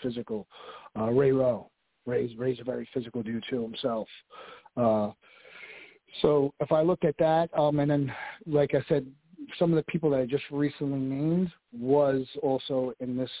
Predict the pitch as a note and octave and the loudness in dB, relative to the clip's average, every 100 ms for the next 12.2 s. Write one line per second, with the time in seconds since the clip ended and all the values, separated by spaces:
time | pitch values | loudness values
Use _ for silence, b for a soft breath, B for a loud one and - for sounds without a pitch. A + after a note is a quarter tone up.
0 | - - C3 A#2+ B2+ B2 B2 B2+ A2+ A2 | -10 -2 -2 0 0 0 -2 -4 -4 -4
1 | A#2+ A#2 A#2+ A#2 C#3+ B2+ - _ _ - | -2 -4 -4 -2 -2 -2 -8 _ _ -6
2 | A2+ A2 G#2 - _ _ B B _ _ | -4 -4 -6 -14 _ _ B B _ _
3 | - _ _ F3 F#3 E3+ E3 E3 D#3+ C#3+ | -20 _ _ -4 2 4 6 6 4 4
4 | C3+ C#3 C#3 A#2+ B2+ A#2+ A2+ C3 - B2+ | 2 2 2 0 -4 -4 -4 -6 -4 -4
5 | B2+ A#2 - - _ _ - C3 - C3+ | -6 -8 -14 -20 _ _ -2 0 2 0
6 | A#2+ - A#2+ B2+ C3 G#2+ G#2 _ _ _ | 0 0 2 4 4 0 -6 _ _ _
7 | _ _ _ _ _ - C3+ B2+ C3+ B2 | _ _ _ _ _ 2 4 4 0 -4
8 | C3+ C#3 A#2+ C3+ B2+ E3 D3+ D3+ D3 C3+ | 0 0 2 2 4 4 4 4 2 0
9 | C3+ C3+ C3+ B2+ A#2+ - - D3+ C#3+ C#3+ | 0 2 2 0 -6 -18 0 2 2 0
10 | - C#3 B2+ D3+ E3+ D3+ C3+ - - C3+ | -2 -2 2 2 4 4 2 0 -4 -2
11 | C3 A#2+ C3 C#3 C3 A#2+ B2+ A#2+ - A2+ | -2 -2 -4 -2 -2 -2 -4 -4 -4 -4
12 | A#2 A#2 | -4 -8